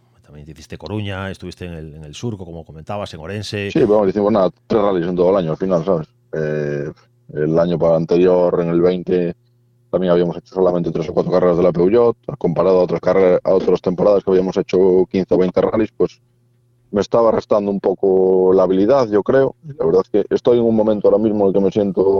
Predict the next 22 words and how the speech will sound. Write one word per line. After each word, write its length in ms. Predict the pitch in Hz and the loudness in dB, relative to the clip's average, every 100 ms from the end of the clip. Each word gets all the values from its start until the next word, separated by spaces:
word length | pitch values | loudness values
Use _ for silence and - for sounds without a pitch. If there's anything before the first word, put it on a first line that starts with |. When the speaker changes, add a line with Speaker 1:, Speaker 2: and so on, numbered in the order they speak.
| 98 | 2
Speaker 2:
muy 160 | 104 110 | 2 0
confiado 360 | 110 98 101 95 | 0 0 2 2
conduciendo. 680 | 95 95 110 135 131 123 | 2 -2 0 0 2 2
Hemos 160 | 98 90 | 2 0
hecho 400 | 95 98 95 98 | -2 2 4 4
muchas 320 | 101 107 98 | 0 0 0
jornadas 460 | - 98 101 95 90 | 2 0 2 4 2
de 80 | 95 | 2
test, 300 | 127 131 _ _ _ _ _ _ - | 2 2 _ _ _ _ _ _ -4
y 360 | 85 82 82 | 0 2 2
voy 120 | 87 | 4
a 40 | 90 | 2
intentar 320 | 90 85 82 | 0 0 -2
mostrarlo 420 | 82 - 85 78 | -4 -2 -2 0
aquí 120 | 78 | -2
en 140 | 85 78 | -4 -2
el, 280 | 78 76 71 | -2 -2 -4
en 80 | 82 | -6
el 80 | |
Chacobeo 360 | 78 80 82 80 | -4 -2 2 2
de 80 | 76 | 2
Agua. 260 | 73 - | 0 -4